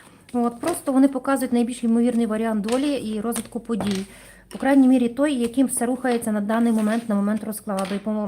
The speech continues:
на даний момент воно показує, що по Львову на цьому тижні повинно бути уникнення та небезпеки, тобто вона буде, ну, буде наближатися, але має бути відбиття. А по Львівській області, ну, таке, знаєте, є ймовірність влучення, але так само є всі шанси, що воно може,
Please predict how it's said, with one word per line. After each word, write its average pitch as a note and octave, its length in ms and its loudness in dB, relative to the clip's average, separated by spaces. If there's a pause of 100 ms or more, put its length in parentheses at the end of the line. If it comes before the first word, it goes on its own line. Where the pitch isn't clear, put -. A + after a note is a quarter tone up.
на G#3+ 160 -4
даний B3 260 0
момент B3 300 0
воно B3 180 0
показує, G#3+ 440 -6
що G#3 160 -12
по C4+ 160 -2
Львову A3 320 -4
на G#3 100 -4
цьому A#3 240 -4
тижні G#3 340 -4
повинно G#3+ 380 -4
бути G3+ 260 -8
уникнення A#3+ 680 2
та C4 140 -2
небезпеки, C4 760 -4
тобто A#3 280 -6
вона A#3 200 0
буде, G#3 300 -4 (540)
ну, B3+ 120 0
буде A3+ 220 0
наближатися, A3 580 0
але G#3+ 120 -4
має G#3+ 200 -2
бути G3+ 220 -8
відбиття. G#3 580 -2
А A3+ 80 -2
по A3+ 160 -4
Львівській B3+ 260 -4
області, B3+ 560 -2 (320)
ну, B3+ 140 0
таке, B3+ 340 -2
знаєте, A#3 400 -2
є A3+ 180 -2
ймовірність G#3+ 600 -2
влучення, B3 800 -2
але A3 120 -4
так G#3+ 140 -10
само B3 240 -4
є A3+ 140 -2
всі A3+ 160 -10
шанси, A#3 380 -6
що A#3 220 -10
воно A3 220 -4
може, A3 380 -4